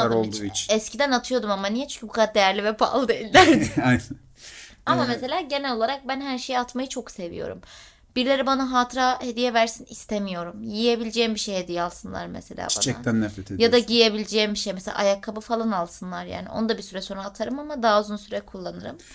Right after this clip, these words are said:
Speaker 1: Böyle hediyelik süs, eşya falan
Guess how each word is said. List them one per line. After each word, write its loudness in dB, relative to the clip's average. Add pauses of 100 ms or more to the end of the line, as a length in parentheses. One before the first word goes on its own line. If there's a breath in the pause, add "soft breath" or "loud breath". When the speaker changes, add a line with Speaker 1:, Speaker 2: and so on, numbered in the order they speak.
(420 soft breath)
Speaker 1:
Böyle 6 (320)
hediyelik 0
süs, -8 (100)
eşya 2
falan 2